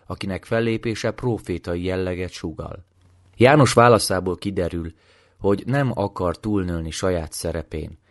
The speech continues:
Nem akarja azt a látszatot kelteni, hogy ő a messiás. Vélhetően azért jelenti ki egyértelműen, hogy nem ő a megváltó, mert ilyen híresztelések terjedhettek róla.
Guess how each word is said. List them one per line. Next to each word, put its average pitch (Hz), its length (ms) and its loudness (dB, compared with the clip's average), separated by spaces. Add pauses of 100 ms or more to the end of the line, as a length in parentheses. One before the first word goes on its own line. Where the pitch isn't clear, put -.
(220)
Nem 120 220 2
akarja 90 440 0
azt 101 220 -2
a 98 40 0
látszatot 92 580 -2
kelteni, 95 480 -2
hogy 104 200 -4
ő 95 140 -2
a 92 40 -2
messiás. 78 800 -10 (600)
Vélhetően 113 540 4
azért 120 400 2
jelenti 98 360 0
ki 92 180 -2
egyértelműen, 87 840 -2
hogy 87 160 -6
nem 92 260 -4
ő 85 240 -2
a 85 40 0
megváltó, 85 800 -4 (240)
mert - 240 -4
ilyen 107 180 0
híresztelések 85 880 -6
terjedhettek 82 760 -6
róla. 78 360 -6